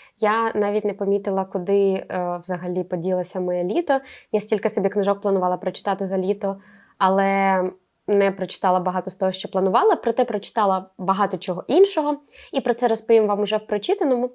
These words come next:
Але сьогодні розповім вам про книжки, які з'явилися в мене на полицях у серпні.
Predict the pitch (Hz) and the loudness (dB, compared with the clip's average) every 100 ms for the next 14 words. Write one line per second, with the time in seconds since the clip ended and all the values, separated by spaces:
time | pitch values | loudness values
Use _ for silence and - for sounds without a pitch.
0 | _ _ - - - - 208 226 302 - | _ _ -20 -20 -4 2 4 4 4 0
1 | 202 262 254 202 196 - 202 233 202 202 | 0 2 4 2 0 0 2 2 2 0
2 | 226 214 208 220 226 202 185 - 277 269 | -2 -4 2 2 2 -2 -6 -4 0 0
3 | 226 247 208 196 220 214 208 185 196 185 | 0 -2 0 2 2 0 0 -2 0 -2
4 | 180 185 233 254 226 - 208 - 180 - | -2 0 0 -2 -8 -6 -6 -6 -8 -12
5 | 185 | -14